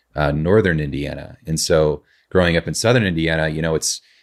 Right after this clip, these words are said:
Indiana's a very long and slender state. So, you know, it's a five or, you know, five hour drive to get up there. So you don't see 'em too often. And so I may only see them once a year. And so it was all about, like, seeing my cousins, seeing my, uh, aunts and uncles, and seeing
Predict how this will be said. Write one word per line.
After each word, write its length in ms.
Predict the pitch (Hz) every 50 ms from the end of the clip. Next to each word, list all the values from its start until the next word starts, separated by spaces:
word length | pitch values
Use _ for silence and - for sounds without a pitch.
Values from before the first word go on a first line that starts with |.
| _
Indiana's 420 | - 87 85 80 80 80 80 78 76
a 60 | 76
very 240 | 73 80 80 78 73
long 360 | 71 71 71 73 76 76 76
and 120 | 73 71
slender 360 | - - - 90 85 76 71 71
state. 420 | - - - 101 101 82 - -
So, 320 | - - 87 80 80 - - _ _ _ _ _ _ _
you 160 | - 98 87
know, 120 | 80 78
it's 120 | 78 - -
a 60 | 82
five 340 | - - 90 82 87 95 85
or, 60 | 80 - - -
you 100 | 87 85
know, 100 | 76 71
five 320 | - - 104 87 90 92
hour 220 | 90 85 82 80 78
drive 400 | 76 - 80 80 85 95 95 82
to 60 | 87
get 120 | 80 78 82
up 180 | 92 - -
there. 260 | - 82 82 80 80 76
So 140 | - -
you 60 | 87 85
don't 120 | 98 90
see 200 | - - - 90
'em 100 | 101 98
too 220 | 92 - - 78 76
often. 460 | 73 76 - - 80 78 76 76 - _ _ _ _ _ _ _ _ _ _ _ -
And 180 | - 90 87 -
so 460 | - 95 85 82 80 80 80 78 - _ _ _ _ _
I 80 | - 87
may 140 | 92 95 92
only 140 | 87 82 78
see 160 | - 98 117
them 120 | 147 104
once 200 | 73 71 - -
a 40 | -
year. 220 | - - - - _ _
And 120 | - 85 85
so 180 | - 90 82
it 40 | 80
was 100 | 78 76
all 160 | 85 82 82
about, 280 | 80 73 80 76 76 -
like, 140 | 76 76 -
seeing 240 | - - 87 85 82
my 80 | 80
cousins, 500 | 78 - - 82 80 82 80 78 76 -
seeing 220 | - - 82 82 80
my, 320 | 78 76 73 76 73 - - -
uh, 240 | 76 73 76 76 - -
aunts 180 | 82 82 80 -
and 80 | 82
uncles, 400 | 80 78 - - 80 76 73 69
and 240 | 71 69 71 71 73 - - - - _ _ _ _
seeing 600 | - - - 92 90 87 85 82 80 80 80 73